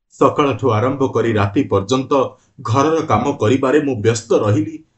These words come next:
ନିଜ ସମ୍ପୂର୍ଣ୍ଣ ଜୀବନ ଦେଇଦେଲି। ସେଇ ପରିବାର ଆଜି ମୋର କଷ୍ଟ ସମୟରେ ତାକୁ ବାହାନା ବୋଲି ଭାବି ମତେ ଟିକେ ଦେଖିବା ପାଇଁ ମଧ୍ୟ ଆସିଲାନି। କେହି ଜଣେ ମତେ ଖାଇବା ପାଇଁ ବି ପଚାରିଲେନି।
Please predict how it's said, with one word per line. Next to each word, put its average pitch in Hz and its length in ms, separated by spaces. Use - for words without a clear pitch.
ନିଜ 185 140
ସମ୍ପୂର୍ଣ୍ଣ 180 560
ଜୀବନ 127 320
ଦେଇଦେଲି। 156 480
ସେଇ - 420
ପରିବାର 107 440
ଆଜି 95 260
ମୋର 113 280
କଷ୍ଟ 101 260
ସମୟରେ 117 540
ତାକୁ 147 220
ବାହାନା 117 420
ବୋଲି 127 240
ଭାବି 110 280
ମତେ 165 240
ଟିକେ 208 240
ଦେଖିବା 151 400
ପାଇଁ 220 200
ମଧ୍ୟ 226 240
ଆସିଲାନି। 202 500
କେହି 135 220
ଜଣେ 127 220
ମତେ 147 240
ଖାଇବା 170 460
ପାଇଁ 147 200
ବି 147 140
ପଚାରିଲେନି। 123 580